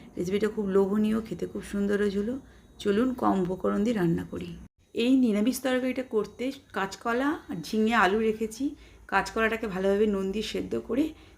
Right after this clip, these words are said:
ঝিঙে আলুটা ছোটো ছোটো করে জল ঝরিয়ে কেটে নিলাম। কাঁচকলাটাকে নুন দিয়ে সেদ্ধ করে তার মধ্যে একটু বড়া তৈরি করব। তার বড়াটা তৈরি করতে আমাদের লেগেছে চার চামচ বেসন, চার চামচ চালের গুঁড়ো, ছোটো ছোটো চামচে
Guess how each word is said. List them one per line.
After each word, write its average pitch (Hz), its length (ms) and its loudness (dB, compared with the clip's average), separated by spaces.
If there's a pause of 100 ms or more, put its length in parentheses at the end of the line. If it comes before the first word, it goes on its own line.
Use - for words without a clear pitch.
(120)
ঝিঙে 208 200 4
আলুটা 202 300 4
ছোটো 190 200 -8
ছোটো 202 160 -8
করে 220 160 2
জল 196 260 2
ঝরিয়ে 202 180 -2
কেটে - 240 -6
নিলাম। 226 240 2
কাঁচকলাটাকে 226 960 -2
নুন 214 520 -2
দিয়ে 233 260 -2 (300)
সেদ্ধ 208 320 2
করে 233 220 0
তার 202 220 0
মধ্যে 208 240 -2
একটু 214 120 -2
বড়া 185 220 4
তৈরি 208 260 2
করব। 208 300 0
তার 196 240 -2
বড়াটা 190 280 0
তৈরি 202 240 0
করতে 214 340 0
আমাদের 202 280 0
লেগেছে 202 520 -2 (440)
চার 202 280 2
চামচ 220 420 0
বেসন, 220 480 2 (360)
চার 214 180 -2 (100)
চামচ 214 460 -2
চালের 196 360 2
গুঁড়ো, 226 220 -2
ছোটো 277 200 -2
ছোটো 247 140 -2
চামচে 202 560 -2